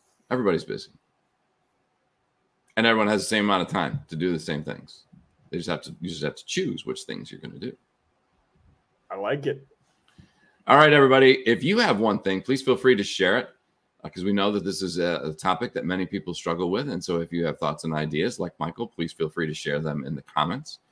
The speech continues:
Speaker 1: If you happen to be listening to our podcast, unfortunately, there is no opportunity to share your thoughts and ideas there, which is why, one of the reasons, we created the, um, two groups. One, if you're a LinkedIn person, go to link-, um, Renegade Success Network for Leaders,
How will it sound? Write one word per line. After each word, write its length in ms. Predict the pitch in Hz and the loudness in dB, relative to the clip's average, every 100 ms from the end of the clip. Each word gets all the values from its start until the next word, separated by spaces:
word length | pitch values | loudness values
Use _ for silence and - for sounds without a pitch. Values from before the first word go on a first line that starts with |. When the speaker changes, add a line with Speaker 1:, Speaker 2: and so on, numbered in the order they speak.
| _ | _
Speaker 1:
If 320 | _ _ _ | _ _ _
you 80 | 110 | 2
happen 160 | 139 151 | 4 6
to 60 | |
be 80 | 135 | 6
listening 300 | 131 131 131 | 6 4 6
to 80 | 123 | 8
our 160 | 110 | 6
podcast, 600 | - 113 113 - 113 120 110 | 6 6 6 4 0 0 -4
unfortunately, 520 | 101 110 110 113 110 | -2 -2 0 0 0
there 200 | 92 87 | 2 2
is 160 | 104 | 2
no 120 | 104 95 | 2 0
opportunity 560 | 87 87 - 92 90 | 0 -4 -6 -2 -2
to 100 | 80 | -4
share 220 | 78 85 80 | -4 -2 0
your 140 | 78 | 0
thoughts 300 | 80 76 - | -2 -2 -2
and 80 | 76 | -6
ideas 380 | 78 76 71 73 | -4 -4 -6 -4
there, 360 | 85 87 117 | -2 0 0
which 140 | 104 82 | -4 -4
is 140 | 80 | 2
why, 340 | 131 135 110 - _ - | 4 6 4 -4 _ -2
one 120 | 175 | 2
of 60 | |
the 60 | 110 | 2
reasons, 360 | 85 90 - - _ _ _ _ _ | 0 -2 -12 -18 _ _ _ _ _
we 160 | 147 151 | 4 6
created 500 | 131 110 101 107 95 | 6 6 6 2 0
the, 300 | 98 95 95 _ _ 78 | -2 -2 -6 _ _ -4
um, 400 | 80 78 76 76 | -2 -2 -4 -6
two 180 | - 131 | -2 0
groups. 460 | 127 147 - - - | 4 2 0 -10 -10
One, 380 | 98 143 147 123 | 2 6 6 4
if 80 | 113 | 2
you're 120 | 107 | 2
a 40 | |
LinkedIn 340 | 120 123 117 110 | 2 0 -2 0
person, 300 | 113 117 127 | -2 -2 -2
go 140 | 107 | 0
to 120 | 90 | 0
link-, 360 | 85 95 110 - - | 0 -2 -4 -6 -6
um, 340 | 80 76 73 - - | -4 -4 -6 -8 -2
Renegade 340 | 110 104 101 | 0 2 0
Success 380 | - - 101 - | -4 -8 -8 -4
Network 400 | 101 92 92 - | -6 -4 -6 -6
for 140 | 82 78 | -4 -4
Leaders, 640 | 80 101 110 147 - - | -2 -2 -2 -6 -12 -18